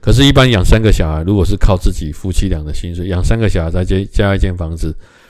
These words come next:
我认为十几岁的小孩这样养下来，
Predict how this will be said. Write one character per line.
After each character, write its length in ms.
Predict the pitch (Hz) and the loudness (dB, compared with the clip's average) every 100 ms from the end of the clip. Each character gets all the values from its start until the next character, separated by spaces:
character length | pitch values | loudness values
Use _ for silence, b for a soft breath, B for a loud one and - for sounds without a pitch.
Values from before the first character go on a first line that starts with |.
| b b | b b
我 180 | 98 | 0
认 280 | 107 123 110 | 4 2 0
为 320 | 92 82 80 92 b b b b b b b - | -2 -2 -4 -10 b b b b b b b -4
十 220 | - 127 | 2 2
几 140 | 123 | 2
岁 180 | 92 123 | 4 4
的 80 | 104 | 4
小 180 | 92 80 | 4 2
孩 80 | 82 | 2
这 140 | 101 | 2
样 80 | 95 | 0
养 160 | 78 | -4
下 220 | 76 92 80 | -2 -2 -2
来， 160 | 69 | -6